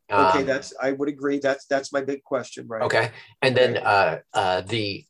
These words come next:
Speaker 2: idea of, um, half the kids in the country, um, are using it. I think that that's a, a shrinking proposition because we're not having as many kids. And I,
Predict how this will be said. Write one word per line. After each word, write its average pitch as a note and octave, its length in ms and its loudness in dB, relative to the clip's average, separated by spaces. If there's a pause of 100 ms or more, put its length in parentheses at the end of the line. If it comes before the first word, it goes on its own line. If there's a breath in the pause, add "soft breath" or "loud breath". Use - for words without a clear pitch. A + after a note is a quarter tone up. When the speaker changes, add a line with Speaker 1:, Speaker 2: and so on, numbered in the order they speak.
Speaker 2:
idea B2+ 440 4
of, G#2+ 560 2
um, F#2 500 0
half C3 340 2
the D3 60 -2
kids C#3+ 640 2 (140)
in A2 320 -4
the A#2+ 100 -2
country, C#3 640 0 (380 loud breath)
um, G2 640 0
are F#2+ 180 4
using F3 440 2
it. B3 200 0 (440 soft breath)
I B2+ 80 2
think D#3+ 240 0
that D3 100 2
that's G#2 240 2
a, F2 240 2 (160)
a B2 60 -2
shrinking D#3 500 2
proposition A#2 640 0
because G#2 360 -4
we're C#3+ 120 2
not A#3+ 160 4
having D#3+ 360 2
as G#2 100 0
many G#2+ 240 -2
kids. A2 480 -2 (220)
And C3+ 120 2
I, C3+ 40 4